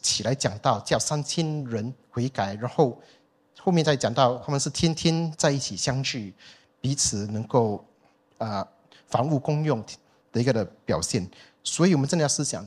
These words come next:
他们是到底是什么东西导致他们的一个生命的转变。所以这个是我们该要思想的。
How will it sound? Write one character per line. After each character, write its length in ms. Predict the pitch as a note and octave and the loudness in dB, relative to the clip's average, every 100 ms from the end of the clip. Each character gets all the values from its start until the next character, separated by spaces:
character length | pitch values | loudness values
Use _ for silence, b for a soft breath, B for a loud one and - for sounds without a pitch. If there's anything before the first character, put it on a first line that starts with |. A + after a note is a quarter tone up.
| - | -12
他 240 | - - A3 | -8 0 2
们 200 | F3+ F#3 | 2 -2
是 100 | G3 | -2
到 160 | - | 0
底 100 | D#3+ | 0
是 100 | B2 - | -2 -4
什 80 | |
么 100 | B2 | -4
东 100 | D3 | -2
西 200 | C#3+ E3 D#3+ _ _ _ | 2 0 0 _ _ _
导 160 | F2+ A2 | 2 2
致 140 | D3+ | 2
他 140 | - | 2
们 100 | C#3 | 2
的 60 | A#2+ | 0
一 40 | |
个 140 | G#2 A#2 | 0 -2
生 220 | - E3 | 0 0
命 140 | E3 B2+ | 0 0
的 80 | F2+ | -2
转 180 | - - - | -6 -6 -6
变。 120 | F2+ F2 b b b b b b b | -8 -10 b b b b b b b
所 120 | - E3+ | 2 2
以 20 | |
这 60 | |
个 60 | E3+ | 4
是 120 | E3+ | 4
我 60 | A2+ | 4
们 280 | G2+ B2 A#2+ b b b | 2 0 -4 b b b
该 120 | - B2 | 4 4
要 120 | A#2 | 6
思 160 | - | 2
想 180 | A2 | 2
的。 60 | - | -4